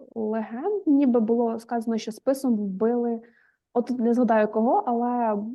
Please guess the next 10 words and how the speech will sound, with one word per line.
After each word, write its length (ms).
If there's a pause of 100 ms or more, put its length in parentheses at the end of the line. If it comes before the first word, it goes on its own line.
(160)
була, 420
що 180
це 140
артефакт, 640
е, 240
яким 380
вбили 340
когось 520 (360)
з 220
святих, 460